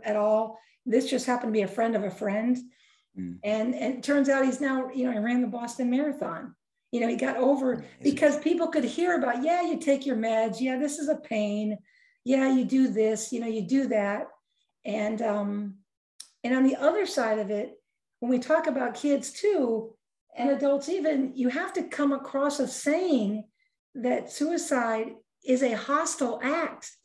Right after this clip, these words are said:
Speaker 1: Like, it's not, it's not to be celebrated with teddy bears. I mean, like, to me, when the, when some of these events have occurred on campus and they've,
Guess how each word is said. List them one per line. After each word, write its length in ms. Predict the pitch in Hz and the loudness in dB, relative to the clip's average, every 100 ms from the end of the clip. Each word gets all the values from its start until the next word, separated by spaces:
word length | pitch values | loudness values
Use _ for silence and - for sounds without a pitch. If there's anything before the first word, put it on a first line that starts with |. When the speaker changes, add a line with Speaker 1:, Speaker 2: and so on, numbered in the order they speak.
| _ 254 | _ -2
Speaker 1:
Like, 160 | 247 | 0
it's 200 | 269 - | 0 2
not, 300 | 262 285 330 339 - _ _ _ _ _ - | 2 2 0 -6 -16 _ _ _ _ _ -4
it's 180 | 226 - | -4 0
not 220 | 277 370 | 0 0
to 100 | - | -2
be 420 | 254 254 220 180 - _ | 0 2 0 -4 -10 _
celebrated 560 | - - 349 349 294 285 | -2 4 6 6 6 4
with 120 | 269 | 2
teddy 280 | - 339 330 | 2 4 4
bears. 360 | 247 196 202 - | 4 2 -2 0
I 60 | 254 | 4
mean, 220 | 277 277 - _ _ - | 4 2 -8 _ _ 4
like, 160 | 285 - | 4 6
to 100 | 285 | 4
me, 480 | 330 381 311 262 262 | 4 4 4 2 4
when 180 | 277 | 4
the, 80 | 277 277 | 4 2
when 220 | 254 254 | 0 0
some 180 | - 320 | 2 2
of 60 | 311 | 2
these 180 | 277 | 0
events 280 | 262 277 262 | 0 -2 -4
have 80 | 226 | -6
occurred 280 | 226 294 262 | -4 0 0
on 140 | 233 | 0
campus 640 | 220 320 349 349 220 208 - | -6 -6 -4 -2 -2 -2 -6
and 120 | 233 | -6
they've, 200 | 240 226 | -4 -6